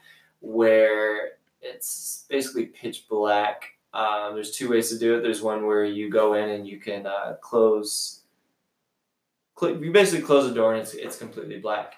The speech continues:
and you float. It's got, like, thousands of pounds of Epsom salt in it, and it basically cuts off your,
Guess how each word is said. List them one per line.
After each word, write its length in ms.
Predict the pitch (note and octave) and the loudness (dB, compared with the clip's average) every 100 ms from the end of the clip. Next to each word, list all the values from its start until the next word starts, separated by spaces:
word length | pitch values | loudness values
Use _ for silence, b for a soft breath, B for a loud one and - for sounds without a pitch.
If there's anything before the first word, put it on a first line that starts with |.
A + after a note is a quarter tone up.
| A#2+ | -14
and 160 | G#2+ | -12
you 140 | G#2 G2+ | -12 -16
float. 460 | - G#2+ G#2+ - A2+ | -8 -4 -4 -4 -10
It's 180 | G#2 - | -10 -4
got, 240 | G2+ - | -4 -4
like, 240 | - - | -8 -8
thousands 480 | - G#2 G#2 G#2 A2+ | -4 0 0 -2 -8
of 100 | G2+ | -14
pounds 420 | - G2 G2 G2 | -8 -6 -6 -8
of 120 | G#2 - | -8 -6
Epsom 300 | A#2+ - A2+ | -6 -6 -8
salt 400 | - G#2+ - - | -6 -4 -4 -6
in 140 | A2 A2 | -8 -6
it, 260 | G#2+ - _ _ _ - | -6 -8 _ _ _ -2
and 260 | A2 A2 | 2 2
it 160 | G#2+ G#2 | 2 2
basically 300 | A2+ A2+ A#2 | 0 0 -4
cuts 300 | - A#2 A2 | -2 -2 -2
off 420 | - A2 G#2+ - - | 0 2 2 0 -8
your, 680 | G#2 G2+ G#2 G2+ G2 G2 | -4 0 2 2 0 -4